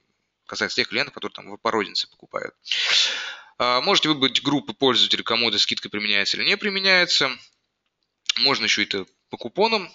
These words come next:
настраивать, чтобы они купоны, а, включали, да, а, и, соответственно, вот с этим купоном шли и покупали. На этот купон была завязана скидка. Ну и потом этот купон просто рассылаете всем вашим клиентам и говорите, что вот вы у нас там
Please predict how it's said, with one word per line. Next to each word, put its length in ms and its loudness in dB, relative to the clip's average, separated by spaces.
настраивать, 600 2
чтобы 240 0
они 140 0
купоны, 640 -2
а, 800 -12
включали, 560 2
да, 560 0
а, 360 -16
и, 80 -10
соответственно, 400 -6
вот 140 -14
с 420 -12
этим 200 -8
купоном 520 -6
шли 280 0
и 40 -6
покупали. 480 -4
На 100 -12
этот 120 -12
купон 360 -10
была 300 -4
завязана 340 -2
скидка. 420 -10
Ну 80 0
и 20 0
потом 300 2
этот 160 2
купон 300 -4
просто 240 -4
рассылаете 500 0
всем 200 0
вашим 260 0
клиентам 600 0
и 40 0
говорите, 300 4
что 160 -2
вот 200 -4
вы 80 -8
у 20 -4
нас 140 -4
там 200 -20